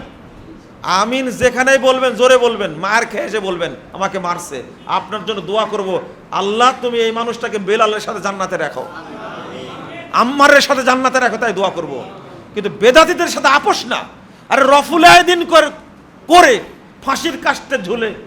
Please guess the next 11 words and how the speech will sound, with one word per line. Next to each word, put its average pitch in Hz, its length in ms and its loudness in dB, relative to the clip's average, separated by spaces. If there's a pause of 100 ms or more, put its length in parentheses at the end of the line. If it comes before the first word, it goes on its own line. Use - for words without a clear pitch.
(540)
মুরজম 220 360 -4
হোসাইন, 208 340 -6
মাক-, 226 380 -8
ওরফে 202 180 -4
মু-, 196 260 -8
মাকদুম 180 320 -4
হোসাইন, 190 360 -6 (720)
তিনি 247 300 0
পর্যন্ত 226 800 -2 (580)
বিরাশি 240 580 2
বিঘা 208 460 -2